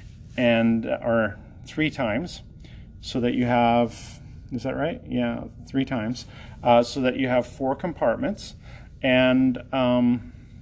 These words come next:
then you have, um, the grooves that you can slip down your, your dividers in. And also on the bottom board, they affix the bottom board to the bottom of the deep box.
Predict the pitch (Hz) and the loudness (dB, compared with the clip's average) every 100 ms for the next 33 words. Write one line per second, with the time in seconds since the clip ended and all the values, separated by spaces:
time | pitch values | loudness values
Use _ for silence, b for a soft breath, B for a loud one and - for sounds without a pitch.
0 | B - - 127 147 147 151 147 151 123 | B -16 -10 2 4 4 4 4 4 2
1 | 143 127 127 131 - - - 117 117 113 | 4 6 4 2 -10 -14 -6 -4 -2 -2
2 | 113 110 113 - - - - - - - | -2 -4 -6 -12 -20 -20 -18 -18 -14 -8
3 | 123 127 147 160 156 - 143 123 - - | -2 0 4 4 2 -2 -4 -2 -4 -4
4 | 160 156 - 139 143 135 131 127 127 127 | -4 -4 0 2 4 4 2 2 0 0
5 | 123 120 120 120 117 123 120 123 131 131 | -2 0 0 -2 -4 0 4 4 4 -2
6 | 113 104 147 B B B - 127 123 135 | -2 -2 -4 B B B 0 2 6 6
7 | 147 160 143 139 123 123 143 196 139 117 | 6 2 2 4 2 6 6 6 2 2
8 | 120 127 127 117 - - - 196 - - | 2 4 2 2 -2 -8 -4 -4 -4 -6
9 | 151 135 131 131 127 131 127 120 B B | -4 2 2 2 0 0 0 -2 B B
10 | B - - 185 180 160 135 139 139 139 | B -16 -4 0 2 2 6 6 6 4
11 | 139 - 127 120 117 117 120 - 107 101 | 2 2 2 2 -4 0 0 0 0 2
12 | 92 - - | 0 -8 -16